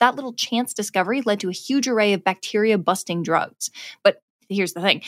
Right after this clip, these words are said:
Drugs like vaccines work by training our own immune systems to fight off viruses.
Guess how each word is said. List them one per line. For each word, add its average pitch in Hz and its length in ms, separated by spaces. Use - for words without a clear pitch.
Drugs 247 280
like 262 140
vaccines 214 420
work 196 260
by 190 120
training 196 380
our 180 140
own 175 160
immune 165 300
systems 254 400
to 190 100
fight 196 220
off 175 160
viruses. 160 600